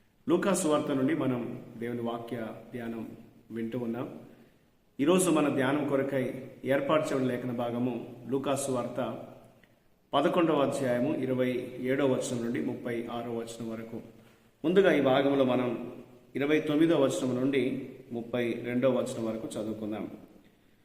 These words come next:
"మరియు జనులు గుంపులుగా కూడినప్పుడు ఆయన ఈలాగు చెప్పసాగెను,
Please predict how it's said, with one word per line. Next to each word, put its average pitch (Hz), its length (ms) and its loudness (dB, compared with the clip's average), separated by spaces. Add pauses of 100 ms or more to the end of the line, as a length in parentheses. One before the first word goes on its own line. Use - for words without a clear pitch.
(760)
"మరియు 175 280 4
జనులు 156 380 4
గుంపులుగా 139 640 2
కూడినప్పుడు 120 840 -2 (480)
ఆయన 113 380 -4 (400)
ఈలాగు 123 420 0 (100)
చెప్పసాగెను, 110 720 -4